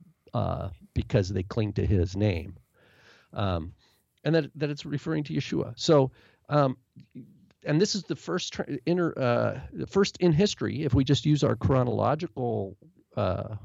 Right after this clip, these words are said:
method. This is a, what we have is a burst in the first century. We have a burst of different groups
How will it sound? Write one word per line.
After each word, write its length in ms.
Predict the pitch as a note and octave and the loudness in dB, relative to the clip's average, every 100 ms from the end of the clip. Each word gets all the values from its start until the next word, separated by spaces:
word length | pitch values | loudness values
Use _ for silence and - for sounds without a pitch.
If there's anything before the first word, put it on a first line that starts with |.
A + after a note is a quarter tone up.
| - | -4
method. 460 | G2+ F2+ G#2+ C#3 - _ _ _ _ _ _ _ _ _ - | -2 -2 -6 -8 -12 _ _ _ _ _ _ _ _ _ 2
This 180 | F#3 | 4
is 100 | D#3 | 4
a, 140 | B2+ - | 2 2
what 220 | D3 C#3+ | 0 2
we 80 | D3 | 2
have 180 | F3 B2+ | 2 0
is 140 | G#2 | -2
a 100 | G#2 - _ | -4 -6 _
burst 500 | D3 E3 G3 - - - _ _ _ _ _ - | 4 4 4 -2 -12 -20 _ _ _ _ _ -4
in 120 | B2 | -2
the 60 | G#2+ | -2
first 280 | - D#3 - | 0 0 2
century. 340 | C#3+ - A2+ | -2 -2 0
We 120 | A2+ | 2
have 100 | G2+ | 2
a 80 | G2+ | 0
burst 580 | - - E3 E3+ - - _ _ _ _ C#3 | 0 0 0 0 -6 -16 _ _ _ _ 2
of 320 | A#2 G#2+ - _ _ - - _ | 2 2 -2 _ _ -20 -20 _
different 420 | D3 C#3+ F3+ - | 2 2 0 -2
groups 380 | C3+ C3+ C3 - | 0 0 0 -4